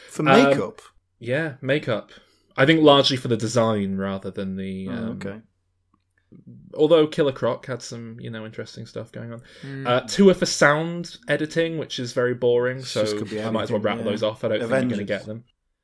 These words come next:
Speaker 2: Uh, no, it's, it's, uh, The Dark Knight
Speaker 3: Mm.
Speaker 2: and another film which, uh, will come up in a minute.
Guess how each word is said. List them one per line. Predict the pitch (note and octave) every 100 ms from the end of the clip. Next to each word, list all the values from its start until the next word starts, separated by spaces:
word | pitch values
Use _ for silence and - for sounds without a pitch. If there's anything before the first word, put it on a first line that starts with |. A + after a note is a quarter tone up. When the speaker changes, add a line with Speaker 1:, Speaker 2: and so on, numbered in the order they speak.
| _ - A#2+ -
Speaker 2:
Uh, | A2 A2+ G#2
no, | A#2+ A2+
it's, | G#2+ - -
it's, | B2 A2+ -
uh, | A2 G#2+ G#2+ A2
The |
Dark | G#2 B2 A#2+ -
Knight | A#2+ C3+ F3+ - _ _ C#3+
Speaker 3:
Mm. | C#3+ C#3 C#3 _ _ _
Speaker 2:
and | B2+ B2
another | B2 A#2+ B2
film | - A2 G#2+ G#2+ G2+
which, | A2 G#2 - - - -
uh, | G#2 G2+ G2+ G2+
will | A2 G2+
come | - G#2+
up | G2
in | G#2+
a |
minute. | A#2 B2 A#2+